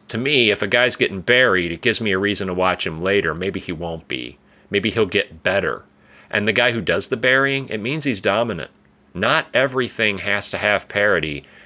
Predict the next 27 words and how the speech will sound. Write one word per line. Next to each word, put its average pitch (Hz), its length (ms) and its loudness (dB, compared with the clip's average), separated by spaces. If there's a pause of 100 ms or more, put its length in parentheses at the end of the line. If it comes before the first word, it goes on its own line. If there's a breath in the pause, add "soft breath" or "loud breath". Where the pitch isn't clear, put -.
(120 loud breath)
and 95 100 0
has 101 260 0
to 95 100 2
have 87 320 -2 (100)
twenty-five 110 720 0
kickouts 92 580 0
at 82 80 0
a 78 40 2
long 80 360 -2
two. - 240 -6 (520 soft breath)
I 110 120 2
get 107 200 -2
tired 104 440 0
of 80 100 -6
watching 87 640 0 (540 soft breath)
enhancement 110 640 -2
talent 98 460 -2
jobbers 90 760 0 (340 soft breath)
put 123 180 2
on 110 220 2
great 107 320 2
matches. 104 580 -2
That's - 280 -2
not 131 220 0
their 92 140 2
job. 78 640 -4
But, 87 200 -4